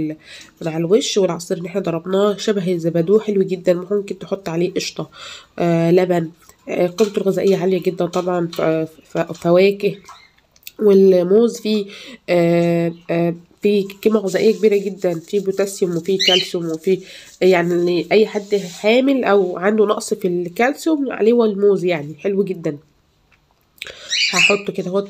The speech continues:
الكمية كلها وهقسم كده اهوت. ما شاء الله الكمية دي اتعملت معايا كتير، يعني مش تلات كاسات بس، عملت بتاع ست كاسات. آه، الأولاد كانوا فرحانين بيها، والأولاد طبعًا ما قدروش يخلصوا الكاس بتاعهم. آه، فهتسلي نفسك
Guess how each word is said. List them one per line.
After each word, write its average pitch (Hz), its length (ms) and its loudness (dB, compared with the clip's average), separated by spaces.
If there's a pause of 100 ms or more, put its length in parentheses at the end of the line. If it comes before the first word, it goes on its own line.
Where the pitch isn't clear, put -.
(100)
الكمية 175 720 0
كلها 196 480 -2
وهقسم 196 520 0
كده 180 200 0
اهوت. 226 240 4
ما 185 60 -4
شاء - 160 -4
الله 196 140 -2
الكمية 190 320 -2
دي 196 100 2
اتعملت 185 400 0
معايا 180 220 0
كتير، 196 340 -4
يعني 196 340 4
مش 170 260 -4
تلات 190 300 0 (240)
كاسات 180 260 -2
بس، 208 280 -2
عملت 180 240 -2
بتاع 170 200 -6
ست - 280 -12
كاسات. 214 420 -2 (680)
آه، 175 260 0
الأولاد 180 340 0
كانوا 175 180 -6
فرحانين 180 460 -2
بيها، 208 260 2
والأولاد 185 300 0 (140)
طبعًا 180 140 0
ما 175 180 -2
قدروش 175 280 -4
يخلصوا 180 480 -4
الكاس 170 260 -6
بتاعهم. 214 480 -4 (640)
آه، 220 380 4
فهتسلي 247 540 2
نفسك 247 280 0